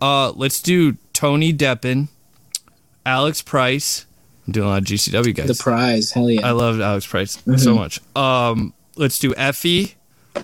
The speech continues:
Speaker 1: Alley Catch, and <laughs> oh, it's all G C W.
Speaker 2: Oh,
Speaker 1: Um,
Speaker 2: dude, you're popping me right now.
Speaker 1: <laughs> and
Speaker 2: I love these
Speaker 1: C P A.
Speaker 2: options. <laughs> With a dumpster?
Speaker 1: Yeah.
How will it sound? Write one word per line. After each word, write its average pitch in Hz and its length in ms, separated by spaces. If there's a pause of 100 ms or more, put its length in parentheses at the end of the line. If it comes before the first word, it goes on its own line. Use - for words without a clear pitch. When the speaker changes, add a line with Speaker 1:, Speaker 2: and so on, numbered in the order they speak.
(140)
Speaker 1:
Alley 147 320
Catch, 170 680 (420)
and 127 800 (280)
<laughs> - 40
oh, 113 180
it's - 120
all 110 120
G 107 180
C 104 160
W. 101 340 (100)
Speaker 2:
Oh, 170 80
Speaker 1:
Um, 139 300
Speaker 2:
dude, 131 80
you're 165 120
popping 135 280
me 123 100
right 123 140
now. 120 320 (120)
Speaker 1:
<laughs> - 140
and 139 400
Speaker 2:
I - 40
love - 80
these 139 120
Speaker 1:
C 165 120
P 147 200
A. 117 160
Speaker 2:
options. 104 320 (840)
<laughs> - 460
With 165 200
a 156 40
dumpster? 143 360 (400)
Speaker 1:
Yeah. 107 240